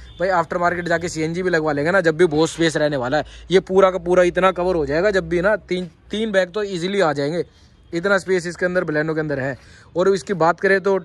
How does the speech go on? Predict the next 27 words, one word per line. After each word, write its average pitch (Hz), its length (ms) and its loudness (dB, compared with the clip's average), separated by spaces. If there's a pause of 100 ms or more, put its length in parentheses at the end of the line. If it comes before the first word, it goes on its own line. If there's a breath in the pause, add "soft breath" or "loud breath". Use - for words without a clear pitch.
(260)
टेल 175 200 4
लाइट 185 280 0
की, 196 220 -4 (240 loud breath)
इसके 160 220 -2
अंदर 190 200 4
देख 170 160 -2
सकते 170 200 -2
हैं 208 60 6
ये 202 120 6
डीआरएस, 165 520 2
जो 175 400 -6
टॉप 165 240 0
वेरिएंट 180 220 0
होता 160 160 2
है 185 60 2
डीआरएस 160 380 2
दिए 160 180 -2
गए 165 100 2
थे, 185 120 -2 (280 soft breath)
इसके 165 220 -4
अंदर 185 220 0
ये 196 80 4
नॉर्मल 170 520 2
एलईडी 170 320 -2
दिए 151 160 -2
गए 131 140 -6
हैं। 117 80 -12